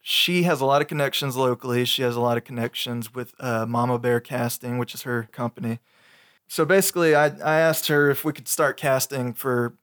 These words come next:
the character of Bryn, uh, because I had someone else in mind, but that person just didn't seem like they had any time to work on this project. So I was like, "Let's cast for Bryn." And Susan was like, "Okay, well, if you're gonna do this, let's do it right. Let's, let's ask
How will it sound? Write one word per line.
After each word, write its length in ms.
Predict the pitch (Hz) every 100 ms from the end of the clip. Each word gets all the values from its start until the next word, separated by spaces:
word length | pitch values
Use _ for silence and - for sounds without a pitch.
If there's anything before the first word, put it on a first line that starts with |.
| _ _
the 60 | -
character 380 | 151 131 127
of 120 | 117 113
Bryn, 440 | 147 143 131 131 _ _ _ _ _ _
uh, 160 | 127 120
because 240 | 127 131
I 100 | 131
had 200 | 156 160
someone 380 | - 160 147 143
else 240 | 160 -
in 100 | 131
mind, 480 | 120 117 117 117 - _ _ _
but 80 | 135
that 180 | 135 -
person 540 | 143 135 143 127 120
just 280 | 123 127 - _
didn't 220 | 143 131
seem 220 | - 143
like 140 | 131 127
they 100 | 127
had 200 | 131 -
any 200 | 135 127
time 420 | - 131 123 117
to 120 | -
work 240 | 123 120 127
on 80 |
this 120 | 117 -
project. 560 | 127 120 123 - - _ _ _ _
So 160 | - 139
I 40 |
was 120 | 139 131
like, 120 | 143
"Let's 140 | 190
cast 300 | - 190 180
for 100 | -
Bryn." 380 | 135 151 147 127 - _
And 400 | 143 143 139 135 -
Susan 420 | - 170 180 147
was 80 | 139
like, 140 | 127 -
"Okay, 400 | 165 175 208 170
well, 320 | 147 139 135 _ _ -
if 100 | 131
you're 80 | 156
gonna 180 | 180
do 180 | 147 165
this, 200 | 151 135
let's 120 | 143
do 160 | - 156
it 60 | 127
right. 320 | 135 127 127
Let's, 320 | 131 - - -
let's 180 | 139 -
ask 380 | 147 143 -